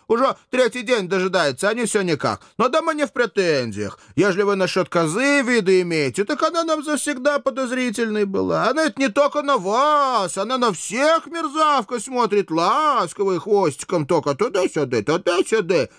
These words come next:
«Ребят, сейчас я закрою глаза. А когда открою, вы сделаете так, чтобы я вас долго искал и не нашел». «Чего это он от нас хочет-то?» «Знам чего.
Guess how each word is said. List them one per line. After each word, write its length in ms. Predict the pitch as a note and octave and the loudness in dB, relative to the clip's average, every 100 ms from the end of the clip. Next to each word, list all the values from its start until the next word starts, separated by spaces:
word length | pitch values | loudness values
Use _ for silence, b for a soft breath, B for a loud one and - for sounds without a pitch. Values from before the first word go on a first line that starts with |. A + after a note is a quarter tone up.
| b b b _ | b b b _
«Ребят, 400 | G2 A2+ A#2+ F#2+ | 0 0 2 -2
сейчас 340 | - - A2+ A#2+ | -4 -4 -2 0
я 100 | A2 | 0
закрою 460 | B2 - A2+ G2+ | 0 0 0 0
глаза. 580 | F#2+ G2+ G#2 - A2+ - _ _ _ _ _ _ _ _ _ - | 0 -2 -2 -4 -6 -8 _ _ _ _ _ _ _ _ _ -14
А 60 | |
когда 280 | - F#2 G#2 | -6 -2 -2
открою, 580 | G#2+ - C3+ F#2 A2+ - _ _ _ _ _ _ _ | -2 -2 0 2 0 -4 _ _ _ _ _ _ _
вы 160 | F#2 F#2+ | -4 -4
сделаете 460 | F2 A2+ A#2+ G#2+ | 0 2 2 -2
так, 280 | A2 - - | -6 -8 -8
чтобы 260 | - F#2+ G2+ | -8 -4 -2
я 100 | G#2+ | 0
вас 280 | G2+ F2+ F#2+ | -2 -4 -10
долго 720 | F#2 G#2+ D3 D3+ C3+ B2+ A#2+ - | -4 -2 0 -2 -4 -6 -8 -6
искал 800 | A#2 - - - F#2 E2+ - - _ _ _ _ _ _ - | -8 -8 -16 -10 -6 -6 -8 -14 _ _ _ _ _ _ -2
и 180 | G2 | 0
не 160 | G#2+ A2 | 2 2
нашел». 640 | G#2+ A2+ - F#2+ F#2 E2+ - _ _ _ _ _ _ _ _ | 0 0 -4 -4 -4 -6 -10 _ _ _ _ _ _ _ _
«Чего 220 | A#2 G2+ G#2 | -2 -2 -4
это 160 | - | -2
он 100 | D3+ | -4
от 120 | D#3 | -4
нас 160 | E3 E3 | -4 -6
хочет-то?» 540 | - D3+ C#3+ - C#3 - _ _ _ | -6 -8 -8 -6 -6 -6 _ _ _
«Знам 240 | A2 A#2+ G2+ | -2 -2 -2
чего. 380 | B2 G#2+ F#2+ | -2 0 -2